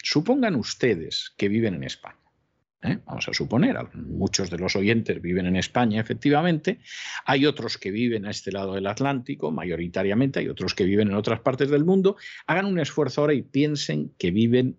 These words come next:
en España, ¿eh? Y piensen, Dios no lo quiera, pero piensen que de pronto tienen un accidente de tráfico. Accidente de tráfico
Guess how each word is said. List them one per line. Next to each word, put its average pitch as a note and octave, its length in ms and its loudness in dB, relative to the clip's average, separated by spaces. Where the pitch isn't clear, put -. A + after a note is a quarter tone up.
en - 120 -6
España, - 400 -6
¿eh? D3+ 160 0
Y A3 120 6
piensen, A3+ 800 2
Dios G2+ 340 -2
no G#2 160 0
lo A2 180 2
quiera, D#3+ 520 4
pero A2+ 400 2
piensen D3+ 760 2
que F3 140 2
de F3 120 2
pronto D3 500 -4
tienen C3+ 420 0
un A2 120 0
accidente F2+ 640 -4
de C2 120 -4
tráfico. - 580 -16
Accidente F2 480 -2
de G2 100 4
tráfico C#3+ 680 0